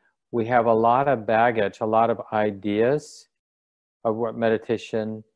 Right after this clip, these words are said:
is. So even now, when I say we're gonna do a little exercise, you might notice, "Oh, oh yeah, if we're gonna meditate, I gotta sit this way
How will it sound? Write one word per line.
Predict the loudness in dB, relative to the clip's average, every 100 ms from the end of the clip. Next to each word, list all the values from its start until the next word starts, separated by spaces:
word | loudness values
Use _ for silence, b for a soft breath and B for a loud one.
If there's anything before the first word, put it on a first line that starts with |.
| _ -6
is. | -2 -2 -4 _ _ _
So | 2
even | 4 6 4
now, | 6 4
when | 4 2
I | 0
say | 2 2
we're | 2
gonna | 0
do | 4 4
a |
little | 4 2
exercise, | 2 0 -10 0 2 2 -6 b b
you | 2
might | 4 4
notice, | 6 6 4 2
"Oh, | 2 4
oh |
yeah, | 4 4 2
if | -2 -6
we're | 0
gonna | 2
meditate, | 4 2 4 4
I | 4
gotta | 4 0
sit | 0 0 0 0
this | -2 0
way | 2 4 6 4 2